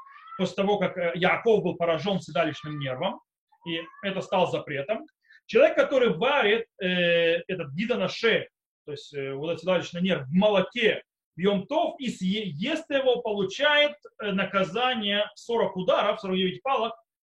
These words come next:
э, точнее, в сорок палок, в тридцать девять по-настоящему, за пять раз, то есть пять раз умножить. Он по-, по-, получает наказание пятиразовое, то есть за пять разных преступлений. Какие?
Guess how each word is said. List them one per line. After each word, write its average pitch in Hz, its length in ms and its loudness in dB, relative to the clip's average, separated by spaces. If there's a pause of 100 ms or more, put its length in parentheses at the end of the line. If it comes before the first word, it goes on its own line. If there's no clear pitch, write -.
(240)
э, 180 300 6
точнее, 185 240 0
в - 40 -2
сорок 220 260 0
палок, 277 340 2
в - 40 -20
тридцать 143 200 -8
девять 226 160 -4
по-настоящему, 214 440 -8
за 190 420 0 (280)
пять 214 300 2
раз, 220 220 0
то 165 80 -8
есть 143 100 -14
пять 226 220 2
раз 208 240 0
умножить. 135 320 -12 (320)
Он 165 120 -6
по-, 190 140 -4
по-, 185 180 -6
получает 208 360 2
наказание 233 420 -2
пятиразовое, 190 680 0 (320)
то 160 60 -10
есть 147 80 -8
за 185 100 2
пять 254 240 4
разных 233 320 2
преступлений. 185 640 -8
Какие? 160 540 -6